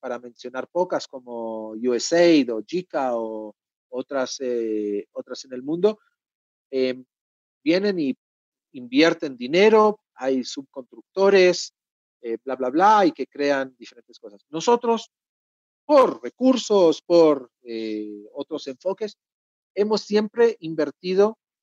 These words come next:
en know-how, en prácticas, en entrenamiento y capacitación. Y una de las cosas creo que más interesantes que también,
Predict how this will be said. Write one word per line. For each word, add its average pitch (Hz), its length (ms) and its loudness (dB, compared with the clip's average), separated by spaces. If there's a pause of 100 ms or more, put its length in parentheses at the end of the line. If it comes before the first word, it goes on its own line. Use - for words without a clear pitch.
(460)
en 175 280 -4
know-how, 147 600 2 (500)
en 151 160 -14
prácticas, - 800 -10 (1080)
en 147 340 -2
entrenamiento 147 840 -6
y 185 60 -4
capacitación. 117 720 -14 (1120)
Y 302 80 2
una 233 180 4
de 247 80 8
las 180 180 2
cosas 208 400 -4
creo 220 240 -2
que 180 140 -4
más 202 600 0 (100)
interesantes 156 880 -6
que 160 120 -20
también, 180 440 -2